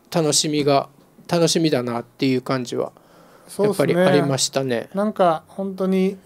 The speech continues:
Speaker 2: 地方自治の選挙で選んだ人が何するのか、
Speaker 1: うん。
Speaker 2: それを市民みんなで見ていくっていう、なんか
Speaker 1: うんうんうん。
Speaker 2: いい形ができれば。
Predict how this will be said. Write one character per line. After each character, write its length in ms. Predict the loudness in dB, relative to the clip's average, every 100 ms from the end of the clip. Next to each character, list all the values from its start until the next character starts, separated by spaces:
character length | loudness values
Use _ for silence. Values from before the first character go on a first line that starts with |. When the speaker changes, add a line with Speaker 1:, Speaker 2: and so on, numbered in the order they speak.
| _ _ _ _
Speaker 2:
地 180 | -6 -4
方 240 | 0 0
自 160 | 0 -4
治 220 | -4 0
の 320 | 0 0 -6 _ _ _ _
選 260 | -4 -2 0
挙 140 | 2
で 140 | 4
選 160 | 4 4
ん 60 | 2
だ 80 |
人 260 | -2 -2 -2
が 200 | 0 0
何 220 | 0 -2
す 160 | -2 -4
る 100 | -4
の 120 | -6
か、 320 | -2 -2 0
Speaker 1:
う 100 | 2
ん。 40 | 2
Speaker 2:
そ 140 | 4
れ 100 | 4
を 140 | 4 2
市 160 | 0
民 200 | 0 0
み 120 | 0
ん 40 | -2
な 120 | -2
で 100 | -4
見 140 | -6 -4
て 180 | -4
い 60 | -4
く 140 | -6
っ 20 | -14
て 220 | -12 -12
い 40 |
う、 80 | -8
な 100 | -4
ん 20 |
か 60 | -2
Speaker 1:
う 20 |
ん 40 | -2
う 40 |
ん 40 | -2
う 40 |
ん。 420 | -6 -8 -10 -10 -6
Speaker 2:
い 140 | -4
い 40 |
形 360 | 0 0 -2 -4
が 100 | -6
で 100 | -6
き 120 | -10
れ 120 | -12
ば。 180 | -12 -16